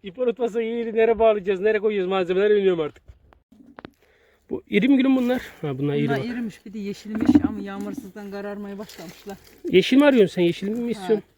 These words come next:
Speaker 2: kırmızı etin yeşilden olur.
Speaker 1: Kırmızı etin mi yapacaksın?
Speaker 2: Evet. Yeşil oldu mu kırmızı etin yapılır.
Speaker 1: Bilmeyenler için arkadaşlar bunu bu şeyle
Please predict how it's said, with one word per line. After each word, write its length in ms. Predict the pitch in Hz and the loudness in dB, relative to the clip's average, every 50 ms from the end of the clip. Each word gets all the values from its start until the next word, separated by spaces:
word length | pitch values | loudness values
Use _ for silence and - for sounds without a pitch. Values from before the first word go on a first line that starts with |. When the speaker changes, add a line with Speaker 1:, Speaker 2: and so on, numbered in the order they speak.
| _ _ | _ _
Speaker 2:
kırmızı 440 | - 226 233 226 226 226 220 208 240 | -14 -12 -10 -10 -10 -10 -12 -10 -10
etin 240 | 220 208 - 262 254 | -10 -10 -10 -12 -12
yeşilden 500 | 240 202 185 - 214 196 180 202 196 190 | -12 -14 -14 -16 -18 -18 -16 -14 -14 -14
olur. 200 | 190 165 - - _ _ _ _ _ _ _ - - - - | -14 -16 -18 -20 _ _ _ _ _ _ _ 2 2 4 4
Speaker 1:
Kırmızı 300 | - 208 254 262 233 302 | 4 4 4 2 2 0
etin 200 | 262 - 285 285 | 0 0 0 0
mi 40 | 277 | 0
yapacaksın? 320 | 240 - - 262 226 - _ _ _ _ - 190 175 | 0 -2 -4 -6 -6 -8 _ _ _ _ -20 -20 -20
Speaker 2:
Evet. 100 | 175 - _ _ _ _ _ _ - 392 _ _ _ _ _ _ _ - - - _ _ _ _ _ _ _ _ - - - - - - - - - - - - _ _ _ _ _ _ _ _ _ _ _ _ _ _ _ _ _ _ - | -20 -20 _ _ _ _ _ _ -20 -20 _ _ _ _ _ _ _ -20 -20 -20 _ _ _ _ _ _ _ _ 2 2 2 2 2 2 2 2 2 -2 -8 -10 _ _ _ _ _ _ _ _ _ _ _ _ _ _ _ _ _ _ -20
Yeşil 280 | 180 185 - - 196 | -20 -20 -20 -20 -20
oldu 260 | 185 185 180 170 208 208 | -18 -18 -18 -16 -16 -16
mu 140 | 220 233 - - | -18 -16 -16 -14
kırmızı 360 | 226 190 185 196 180 - 220 | -14 -14 -14 -14 -12 -10 -10
etin 200 | 208 - - 170 156 | -10 -12 -14 -16 -16
yapılır. 340 | 147 156 - - - - - | -18 -18 -20 -20 -12 -2 2
Speaker 1:
Bilmeyenler 440 | 202 202 214 233 254 254 240 233 214 | 4 6 8 8 8 8 8 6 6
için 180 | 175 - 208 | 4 2 0
arkadaşlar 360 | 202 185 208 220 165 190 196 | 0 2 0 0 2 2 4
bunu 140 | 185 190 185 | 4 4 4
bu 40 | 170 | 2
şeyle 340 | - - 220 196 190 196 | 2 2 2 4 4 2